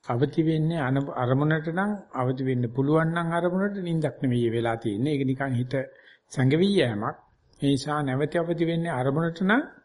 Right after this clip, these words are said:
හුඟක් වෙලාවට නින්දක් නෙවෙයි. ඒ නිසා ඒකට නින්ද කියලා නම දැම්මොත් පැටලෙනවා. මේක හොඳට අල්ල ගන්නා සුළුව යන්න ගිහිල්ලා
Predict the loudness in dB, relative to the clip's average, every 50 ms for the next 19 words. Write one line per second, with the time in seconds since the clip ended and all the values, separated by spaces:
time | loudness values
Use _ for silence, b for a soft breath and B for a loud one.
0 | _ _ _ _ _ 0 2 2 2 2 0 0 2 2 0 -2 -2 -2 0 2
1 | 0 0 -2 -4 -8 -10 -10 -10 -12 _ -20 -20 _ _ _ -10 -2 2 2 2
2 | 2 2 2 2 2 0 0 0 0 0 2 0 0 0 -2 -2 -4 -4 -4 -4
3 | -4 -2 -2 -2 -2 -2 -4 -8 -8 -8 -6 -6 -4 0 0 2 2 2 -2 -2
4 | -4 -4 -6 -6 B B B B B B B B _ -2 -2 0 0 2 2 2
5 | 4 4 4 4 2 2 0 2 2 2 2 4 2 2 0 0 0 -2 0 -2
6 | 0 2 2 2 4 2 2 2 2 0 0 0 -2 -4 -12 -20 _ _ _ _
7 | _ _ _ -2 -2 0 0 2 2 2 2 2 0 0 0